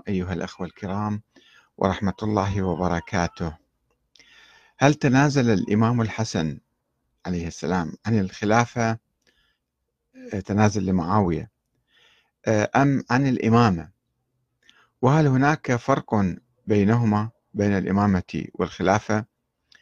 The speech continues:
وما هي الإمامة التي بقيت لديه بعد التنازل؟ آه، ماذا يفيد هذا الحديث؟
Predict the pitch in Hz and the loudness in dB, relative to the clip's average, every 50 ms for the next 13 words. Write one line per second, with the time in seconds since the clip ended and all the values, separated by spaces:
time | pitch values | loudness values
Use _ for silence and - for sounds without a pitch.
0 | _ _ _ _ _ _ _ - 127 117 135 151 165 170 165 147 135 135 87 95 | _ _ _ _ _ _ _ 0 2 4 6 6 6 4 4 4 4 4 4 2
1 | 113 92 87 117 123 123 127 120 117 117 117 113 - - 101 101 98 107 - - | 2 0 0 0 0 0 0 0 0 0 0 0 -2 -2 -4 -2 -4 -4 -6 -6
2 | - 107 101 98 95 95 113 127 120 - 120 117 113 110 107 101 _ - - 80 | -4 -2 0 0 0 0 -2 -2 -2 -2 -2 0 0 0 0 -2 _ -10 -8 -4
3 | 82 95 165 131 110 113 110 104 101 107 107 104 101 101 101 98 101 101 - - | -2 -2 0 2 2 2 0 0 -2 -2 0 0 0 0 0 0 -2 -2 -4 -4
4 | 92 98 101 95 - - - - - 87 85 - - 78 65 - - _ _ _ | -4 -4 -6 -6 -6 -6 -4 -2 -2 -2 -4 -6 -10 -14 -16 -18 -20 _ _ _
5 | _ _ _ _ _ _ _ _ _ _ _ _ _ _ _ _ _ _ _ _ | _ _ _ _ _ _ _ _ _ _ _ _ _ _ _ _ _ _ _ _
6 | - - - - - - - - _ _ _ _ _ - 117 117 117 117 113 113 | -20 -20 -20 -20 -20 -20 -20 -20 _ _ _ _ _ 0 2 4 6 6 6 6
7 | 113 113 110 - - - 127 139 147 156 139 147 139 127 117 107 87 - 110 104 | 6 6 4 2 0 -2 -2 -2 0 0 0 -2 -2 0 0 -2 -2 -4 -6 -6
8 | - 127 123 117 98 113 113 110 104 101 92 - - 95 101 117 110 98 - | -4 -2 -2 -2 -2 -2 -2 -2 -2 -2 -4 -6 -8 -6 -4 -2 -2 -2 -4